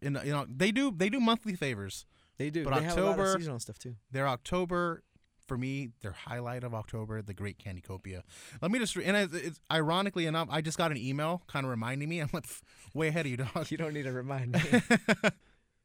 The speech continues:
Speaker 1: To quote the great Salt and Straw,
Speaker 2: All right.
Speaker 1: "Swarms of house-made trick-or-treat favorites.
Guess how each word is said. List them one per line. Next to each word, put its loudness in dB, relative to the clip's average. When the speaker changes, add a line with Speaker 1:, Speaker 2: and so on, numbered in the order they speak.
Speaker 1:
To 4
quote 4
the 0
great 0
Salt 0
and -2
Straw, -2
Speaker 2:
All -6
right. -6
Speaker 1:
"Swarms 2
of 0
house-made -2
trick-or-treat -6
favorites. -4